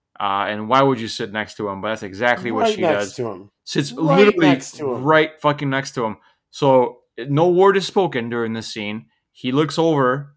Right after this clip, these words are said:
Speaker 1: at her and then looks in her bag, reaches in her bag, takes a banana,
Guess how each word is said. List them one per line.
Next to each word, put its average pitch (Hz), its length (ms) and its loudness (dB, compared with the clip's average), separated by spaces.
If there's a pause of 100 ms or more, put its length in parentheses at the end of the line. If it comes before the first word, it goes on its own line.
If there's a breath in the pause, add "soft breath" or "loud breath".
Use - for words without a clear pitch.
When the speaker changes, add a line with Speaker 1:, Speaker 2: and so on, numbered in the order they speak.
Speaker 1:
at 110 80 -4
her 110 300 -2
and 117 120 -6
then 117 120 -6
looks 127 200 -8
in 131 100 -2
her 120 100 -4
bag, 107 420 -2 (380)
reaches 151 320 -2
in 180 80 -2
her 180 100 -2
bag, 156 460 2 (340)
takes 139 240 -4
a 147 60 -4
banana, 135 560 -2